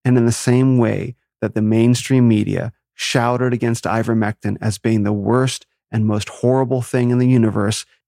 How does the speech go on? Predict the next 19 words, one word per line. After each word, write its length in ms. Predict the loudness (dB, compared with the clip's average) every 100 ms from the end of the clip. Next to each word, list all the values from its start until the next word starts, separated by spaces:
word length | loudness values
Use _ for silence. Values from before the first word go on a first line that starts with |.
| -2
and 80 | 2
anyone 360 | 4 2 2
who 180 | 0 0
even 240 | 2 2
breathes 420 | 2 2 4 2 2
the 80 |
word 360 | 0 2 0 -2
is 100 | -2
a 40 |
heretic, 720 | 0 0 0 0 -2 -6 -6 _ _
the 60 | -12
powers 480 | -6 -2 0 0 0
that 200 | -2 -4
be 340 | -4 -6 -8 -6
know 140 | -2
that 160 | -2 0
masculinity 880 | 0 0 -2 0 2 2 2 0 -2
in 240 | -2 -4
particular, 800 | -4 -4 -4 -2 0 0 -2 -8